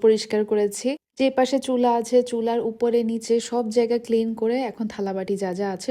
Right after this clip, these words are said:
সবকিছু পরিষ্কার করে নিচ্ছি। চুলার কর্নারটা মোটামুটি ক্লিন ছিল, কিন্তু তারপরও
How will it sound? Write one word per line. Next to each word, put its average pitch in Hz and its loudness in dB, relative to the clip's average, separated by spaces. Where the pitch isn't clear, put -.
সবকিছু 208 -4
পরিষ্কার 185 -4
করে 190 -2
নিচ্ছি। 190 -6
চুলার 320 2
কর্নারটা 277 4
মোটামুটি 226 -2
ক্লিন 220 0
ছিল, 226 0
কিন্তু 294 2
তারপরও 247 2